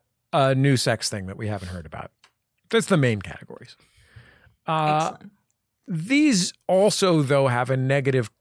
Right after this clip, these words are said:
Speaker 1: corollary, which is the moment of shame. And this is where we ask people when their most embarrassing, darkest moments happen, when they blunder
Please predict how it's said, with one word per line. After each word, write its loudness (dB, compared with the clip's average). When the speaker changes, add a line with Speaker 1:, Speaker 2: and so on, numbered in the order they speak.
Speaker 1:
corollary, -4
which -4
is -4
the -2
moment -2
of -8
shame. -12
And 0
this 0
is 0
where 2
we -2
ask -4
people -6
when -2
their 0
most 0
embarrassing, 0
darkest 0
moments -2
happen, -10
when 0
they 0
blunder 0